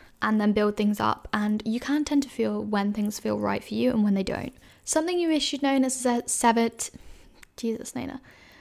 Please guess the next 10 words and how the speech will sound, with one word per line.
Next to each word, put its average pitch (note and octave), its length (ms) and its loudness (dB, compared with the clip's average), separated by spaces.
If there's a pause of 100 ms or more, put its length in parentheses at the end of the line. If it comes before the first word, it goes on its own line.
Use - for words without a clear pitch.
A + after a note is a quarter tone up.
(140)
Something C#4 340 4
you D#4 120 4
wish C4+ 220 4
you'd C4+ 120 6
<laughs> B3+ 180 8
known B3+ 180 10
as A3 220 0
a A3 60 -2
seventeen-year-old. A3 920 2 (500)
Seventeen. A#3+ 680 0